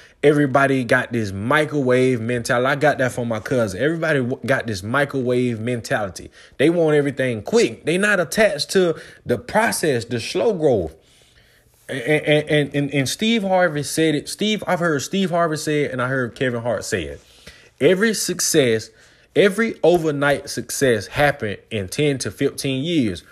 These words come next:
People see, um, people see these successful individuals. They don't see, you know what I'm saying, the struggles that they had to go through growing up.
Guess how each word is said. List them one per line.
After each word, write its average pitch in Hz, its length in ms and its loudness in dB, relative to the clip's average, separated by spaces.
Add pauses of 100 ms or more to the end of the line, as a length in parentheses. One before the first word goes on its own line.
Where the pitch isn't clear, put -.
(140)
People 254 300 2
see, 262 520 0 (600)
um, 156 300 2
people 262 280 2
see 233 220 0
these 214 180 0
successful 202 520 0
individuals. 185 560 0
They 208 160 2
don't 254 160 0
see, 330 480 2 (260)
you 196 100 -2
know 208 60 2
what 196 60 4
I'm 165 60 -2
saying, 180 260 0
the 156 80 0
struggles 175 360 2
that 147 140 4
they 143 80 0
had 135 200 0
to 123 40 -2
go 120 160 0
through 113 200 -4
growing 104 280 -2
up. 80 220 -6